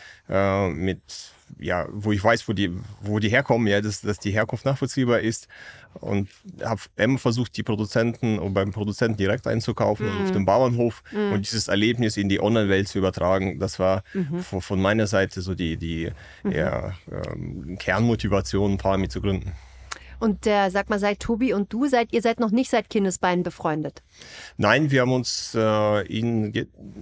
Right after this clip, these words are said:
Speaker 1: zweitausendneun, glaub ich, kennengelernt in Moskau.
Speaker 2: Mhm.
Speaker 1: Ähm, er hat dort ein, ein, äh, ja, damals ein Schuh-Online-Geschäft aufgebaut
Speaker 2: Mhm.
Speaker 1: und ich, äh, habe für die deutsche,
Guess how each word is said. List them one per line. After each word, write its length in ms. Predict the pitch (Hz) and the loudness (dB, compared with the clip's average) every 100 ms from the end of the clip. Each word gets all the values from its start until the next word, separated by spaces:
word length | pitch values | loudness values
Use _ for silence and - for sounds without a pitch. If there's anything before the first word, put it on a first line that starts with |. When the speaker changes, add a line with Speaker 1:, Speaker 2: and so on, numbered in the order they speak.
| - 90 | -12 -12
Speaker 1:
zweitausendneun, 920 | - 113 107 104 104 101 95 92 131 | -6 -2 0 0 0 2 0 2 2
glaub 180 | 139 107 | 2 0
ich, 80 | 98 | 0
kennengelernt 460 | - 107 110 120 117 | 0 0 2 2 0
in 100 | 101 | 2
Moskau. 520 | 123 - 139 139 135 - - | 0 0 0 0 -2 -6 -6
Speaker 2:
Mhm. 320 | 202 143 185 - | -6 -4 -6 -4
Speaker 1:
Ähm, 760 | 113 110 110 110 107 101 85 - | 0 2 2 2 0 -2 -6 -8
er 200 | 101 104 | -2 0
hat 200 | 107 - | 0 0
dort 340 | 104 104 - - | -2 -2 -4 -4
ein, 340 | 101 101 98 | -2 -2 -4
ein, 480 | 98 104 107 104 110 | -4 -4 -4 -4 -4
äh, 220 | 107 101 | -4 -4
ja, 320 | 95 98 101 - | 0 0 0 -4
damals 680 | - 101 110 107 107 104 - | -12 -4 0 2 0 0 -2
ein 220 | 104 101 | -2 -2
Schuh-Online-Geschäft 920 | - 135 131 120 120 123 120 113 - | -2 0 2 2 0 0 -2 -2 -8
aufgebaut 800 | - 123 127 - 113 120 135 135 | -2 -2 -2 -2 0 2 2 2
Speaker 2:
Mhm. 160 | 220 127 | 0 0
Speaker 1:
und 320 | 113 113 - - | -4 -4 -12 -14
ich, 400 | - - - 117 | -12 -12 -10 -4
äh, 200 | 107 110 - - - | -2 -2 -6 -20 -8
habe 280 | - 113 110 | -2 0 0
für 120 | 113 | -2
die 140 | 104 | -2
deutsche, 760 | 104 107 113 110 - 101 - | 0 2 2 0 -2 0 -2